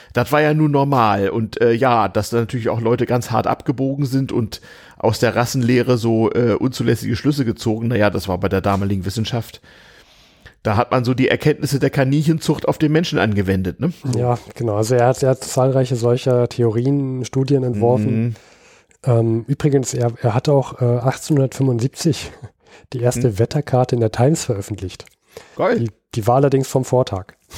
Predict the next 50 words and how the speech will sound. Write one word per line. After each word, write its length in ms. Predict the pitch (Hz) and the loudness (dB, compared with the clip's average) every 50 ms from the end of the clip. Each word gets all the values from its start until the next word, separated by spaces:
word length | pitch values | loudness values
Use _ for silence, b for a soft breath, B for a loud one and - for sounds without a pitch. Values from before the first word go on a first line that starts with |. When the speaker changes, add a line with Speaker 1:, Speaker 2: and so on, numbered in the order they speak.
| - - - | -12 -6 -6
Speaker 2:
<laughs> 380 | 135 - - - - - - _ | -6 -6 -6 -12 -20 -20 -16 _
Speaker 1:
Na 220 | 107 110 113 113 | -6 -4 -4 -2
ja, 380 | 113 110 107 101 110 117 123 120 | -2 -2 0 0 2 2 2 2
damals 380 | - 120 113 113 113 107 - | 2 0 -2 -2 -2 -4 -2
war 100 | - 117 | -2 0
es 140 | 120 110 92 | 0 -2 -2
mit 100 | 110 101 | -4 -2
dem 140 | 117 104 98 | -2 -2 0
Wetter 260 | 117 113 - 117 107 | -2 -2 0 -2 -2
noch 160 | 107 110 104 | -2 -2 -4
so 120 | - - 110 | -4 -6 -8
ein 80 | 101 98 | -8 -8
bisschen, 260 | 107 - - 104 101 | -10 -10 -8 -8 -8
ja. 260 | 95 95 98 107 - | -6 -6 -6 -8 -6
Aber 200 | - 117 120 - B B B B B B - | -2 -2 -2 -2 B B B B B B -6
ja, 320 | 101 123 113 110 120 139 | -2 0 2 4 2 2
man 200 | 151 139 127 117 | 2 2 2 2
hat 160 | 120 135 - | 2 0 0
ja 140 | - 131 107 | 0 0 0
achtzehnhundertfünfundsiebzig, 840 | - 113 - - 131 - - - 127 143 131 120 147 - - 170 156 | 0 -2 -2 -4 -6 -4 -4 -4 -4 -2 -2 -2 -4 -4 -4 -4 -2
da 120 | - - - | 0 0 0
hatte 200 | 123 143 147 135 | 2 2 2 0
man 120 | 143 139 | 0 0
ja 120 | 143 135 | 0 -2
schon 240 | 127 - 143 127 117 | -2 -2 -2 -2 0
hundert 260 | 131 147 139 139 135 | 0 2 2 0 2
Jahre 260 | 139 135 123 117 131 123 | 2 0 0 0 0 -2
Wetteraufzeichnungen. 920 | 147 156 165 - - 113 113 - - - 92 92 90 - 98 98 98 92 90 B B B B B B B B - | -2 0 0 0 0 -2 -4 -6 -6 -6 -4 -4 -4 -4 -6 -6 -6 -8 -10 B B B B B B B B -6
Und 120 | 127 110 | -4 -2
man 200 | 85 120 117 98 | 0 0 0 2
wusste 260 | 120 139 - - 151 | 0 -2 0 0 0
Barometer, 720 | 143 - 123 120 95 107 113 104 113 131 160 - 180 165 | 0 2 2 2 2 0 0 2 2 2 2 2 0 0
Schifffahrt 500 | 156 - - 135 - - 165 165 175 - - | 0 -2 -4 -4 -2 0 0 0 0 0 -2
und 140 | 160 170 | -4 -2
so, 240 | - 143 151 160 175 | 0 0 2 2 2
das 220 | 175 - 135 107 - | 2 0 -2 -2 -2
mit 140 | 110 101 | -2 -2
den 80 | 110 107 | 0 0
Hochs 220 | 120 123 131 - | 0 0 0 -2
und 160 | - 101 107 - | -4 -4 -4 -4
Tiefs, 280 | - 131 165 - - | -4 -4 -4 -4 -2
das 180 | - 117 101 101 | -2 -2 0 2
war 80 | 110 | 2
ja 80 | 120 120 | 2 2
für 140 | - - 123 | 2 0 -2
die 80 | 117 | -2
britische 440 | 107 - 98 127 135 139 131 110 110 | -4 -2 -2 -2 -2 -2 -2 -4 -4
Seefahrt 460 | 101 92 110 123 - - 135 127 127 | -2 0 0 -2 0 0 -2 -2 0
sehr 160 | - 101 90 - | 0 -2 -2 -2
wichtig. 380 | 113 - - - - - B | -4 -6 -6 -8 -8 -8 B